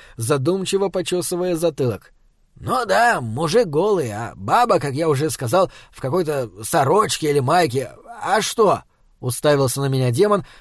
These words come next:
ожидая по ходу каких-то разъяснений его фиаско. «А где они были, когда ты только влетел в квартиру?»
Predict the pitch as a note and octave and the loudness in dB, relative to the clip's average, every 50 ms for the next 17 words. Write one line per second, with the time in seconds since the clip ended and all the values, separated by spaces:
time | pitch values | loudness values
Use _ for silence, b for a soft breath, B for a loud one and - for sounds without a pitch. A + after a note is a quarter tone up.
0 | B B - B2+ C3 D#3+ E3 F3+ F3+ E3 C3+ E3 D#3 - F#3+ G3+ E3+ E3+ D#3 F3 | B B -6 -4 -2 0 2 4 4 4 4 0 0 2 2 2 2 2 0 0
1 | D#3+ - F#3+ E3 - G3 F3+ B B B B E3 E3+ F#3+ F#3+ E3+ F3 G3+ G#3+ F#3 | -2 -2 -4 -2 -2 -2 -4 B B B B 0 2 2 2 2 0 -2 -4 -6
2 | - A3+ A#3+ B3 A#3 F3+ D3 C3+ B2+ A#2+ B2+ D#3+ C#3+ C#3 C3 A#2+ - D3+ C3+ A2+ | -6 -4 -4 -2 -2 -2 0 0 -2 0 0 0 2 0 0 0 0 0 0 0
3 | F#2+ - - - - - _ _ _ _ _ _ _ _ _ _ _ _ _ _ | -2 -4 -8 -12 -18 -20 _ _ _ _ _ _ _ _ _ _ _ _ _ _
4 | - F#2+ A2 A#2+ A#2+ C#3 D3+ G3+ A3+ G#3 E3 C#3 C#3 C#3 C3+ C3+ F#3+ A3 G#3 F3 | -8 -6 -4 -2 -2 -4 -4 -2 -2 -2 -2 0 0 0 2 2 2 2 4 2
5 | C#3+ A#2+ C#3+ C3+ C#3 D#3 F#3 F3 F#3 F3 D3 - F#3+ F#3+ F#3 - F#3 F3+ E3+ F3+ | 0 2 0 -2 -2 -2 -2 -2 -2 -2 -2 0 0 0 2 2 0 0 2 2
6 | F3+ F3 - F#3+ F#3+ F3+ E3 - - F3+ F#3 F3+ E3+ - - D3 B2+ G2 F2+ - | 2 2 2 2 0 0 0 -4 -4 -2 -2 -2 -2 -2 -4 -4 -4 -6 -6 -10